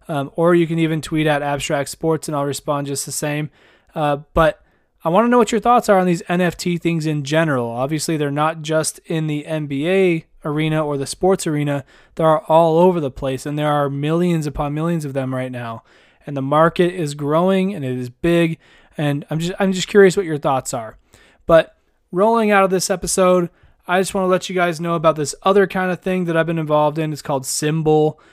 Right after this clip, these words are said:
Uh, I mentioned it in the last episode, and, uh, it's actually pretty cool. I'm starting to learn more and more about it as I invest in virtual shares of my favorite teams on their website.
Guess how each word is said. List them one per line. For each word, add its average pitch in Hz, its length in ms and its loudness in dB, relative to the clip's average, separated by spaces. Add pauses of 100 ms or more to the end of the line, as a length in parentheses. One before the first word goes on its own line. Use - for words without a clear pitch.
(220)
Uh, 156 40 -2
I 143 160 -2
mentioned 190 340 -2
it 185 60 0
in 175 80 -8
the 151 80 -2
last 156 340 -2
episode, 170 460 0
and, 160 320 -4 (520)
uh, 165 100 2 (100)
it's 190 120 -8
actually 190 440 2
pretty 208 400 0
cool. 160 400 2
I'm 135 100 -4
starting 185 280 2
to 185 40 0
learn 180 220 2
more 175 160 2
and 175 80 0
more 170 160 2
about 147 320 2
it 165 100 -2
as 147 180 -4
I 143 180 0
invest 147 580 0
in 156 180 -4
virtual 160 460 -2
shares 151 440 -2
of 143 200 -4
my 139 120 -6
favorite 151 440 -4
teams 190 640 -4
on 156 160 -4
their 147 140 -2
website. 170 560 -2